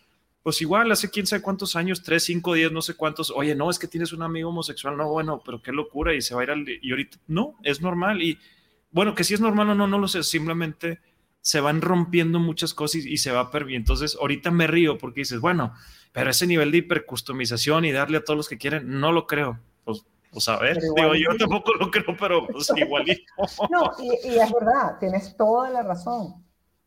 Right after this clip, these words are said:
Speaker 2: Hay que caminarlo, o sea, hay que llegar allá.
Speaker 1: Ujú.
Speaker 2: Yo creo que con la tecnología, alguien me diría, eh, una de las personas que, que seguramente vamos a estar viendo nos va a hablar justamente el tema de,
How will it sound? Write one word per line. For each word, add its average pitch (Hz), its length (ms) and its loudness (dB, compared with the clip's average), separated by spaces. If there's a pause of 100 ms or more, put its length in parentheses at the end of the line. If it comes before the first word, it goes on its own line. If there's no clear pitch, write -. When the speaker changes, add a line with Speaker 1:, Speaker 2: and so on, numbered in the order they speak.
(520)
Speaker 2:
Hay 170 120 -2
que 202 140 -6
caminarlo, 156 680 -2
o - 40 -8
sea, 170 140 -2
hay 165 60 -4
que 190 120 -2
llegar 156 280 0
allá. 151 360 2
Speaker 1:
Ujú. 147 100 -8
Speaker 2:
Yo 160 60 -6
creo 190 180 0
que 208 140 -4
con 185 160 2
la 170 160 -2
tecnología, 160 840 -2
alguien 156 360 -4
me 156 140 -2
diría, 147 520 -6 (140)
eh, - 200 -10
una 165 180 -8
de 196 60 -2
las 202 100 -2
personas 175 360 -6
que, 180 400 -2
que 160 280 -2
seguramente 165 520 -2
vamos 175 320 2
a 175 40 -2
estar 165 200 -4
viendo 175 360 -2
nos 151 140 -8
va 139 80 -2
a - 20 -4
hablar 147 260 0
justamente 156 480 -12
el 156 100 -8
tema 143 280 -4
de, 151 280 0